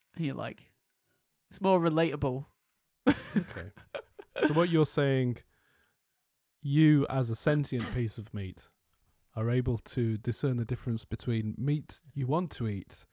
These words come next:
Speaker 1: Yeah.
Speaker 2: and meat you probably shouldn't, but you'd like to.
Speaker 1: <laughs> It's not, no, I don't.
Speaker 2: <laughs>
Speaker 1: I wouldn't like to.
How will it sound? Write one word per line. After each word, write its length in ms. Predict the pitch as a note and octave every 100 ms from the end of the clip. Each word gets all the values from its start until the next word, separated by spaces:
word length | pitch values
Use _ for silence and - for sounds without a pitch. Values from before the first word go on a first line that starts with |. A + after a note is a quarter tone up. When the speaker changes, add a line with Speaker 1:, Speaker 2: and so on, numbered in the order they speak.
| -
Speaker 1:
Yeah. 380 | F#3+ A#3+ C3+ D3 -
Speaker 2:
and 160 | B2+
meat 160 | B2+ C#3
you 100 | B2+
probably 420 | - F#3 F3 D#3+
shouldn't, 400 | C3 - A2 A2+
but 100 | -
you'd 260 | E2+ G2+ G#2+
like 300 | A2+ A2+ -
to. 200 | - F#2+ -
Speaker 1:
<laughs> 100 | -
It's 300 | C#4 C#4+ - D4
not, 180 | C4+
no, 180 | C4 C4
I 40 | A3
don't. 340 | C#4 B3+ - -
Speaker 2:
<laughs> 920 | C#4+ - - - - - G#4+ - - - - B4 B4 A#4 A4+ G4 F#4+ F#4+ -
Speaker 1:
I 40 | C#4+
wouldn't 300 | D4 G4 G3
like 480 | F#3 A3+ A#3+ - -
to. 300 | D#3 C3+